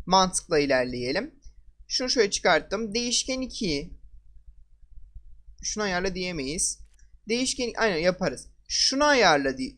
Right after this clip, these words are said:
yok. Yine olmadı. Ee, şöyle yapacağız o zaman. Liste ögesi seç. Liste. Pardon, liste ögesi ekle liste. E, liste olarak tekrardan değişken ikiyi veriyorum.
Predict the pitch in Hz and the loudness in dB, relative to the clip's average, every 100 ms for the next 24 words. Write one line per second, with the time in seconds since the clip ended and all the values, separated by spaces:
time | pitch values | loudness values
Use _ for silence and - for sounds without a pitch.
0 | _ - - - 151 123 - - - _ | _ -20 -20 -10 -10 -10 -16 -20 -20 _
1 | - 156 143 117 - - - _ - - | -18 -8 -4 -4 -6 -12 -16 _ -20 -20
2 | - 147 143 135 147 190 156 113 - 127 | -6 0 0 0 -2 -2 -2 -4 -6 -10
3 | 127 139 196 - - - - 196 262 - | -8 -10 -10 -12 -20 -20 -10 -4 -2 6
4 | 233 196 170 160 156 143 117 - 170 226 | 6 6 2 -2 -2 -4 -4 -8 -8 -4
5 | - - 240 240 247 - - - 196 180 | -2 2 2 0 -4 -16 -20 -2 4 4
6 | 180 208 196 175 170 - 180 180 170 139 | 4 0 0 -2 -4 0 0 0 -2 -2
7 | 120 123 135 131 - - 139 185 262 - | -2 -6 -12 -8 -6 2 4 4 0 -12
8 | - - - _ 196 262 269 190 156 131 | -20 -20 -20 _ -2 -2 0 4 4 4
9 | 160 175 185 156 135 139 139 175 185 175 | -2 -2 0 0 -2 -4 -4 -6 -6 -8
10 | 214 226 233 226 220 226 233 277 | -6 -2 -2 2 4 4 2 -4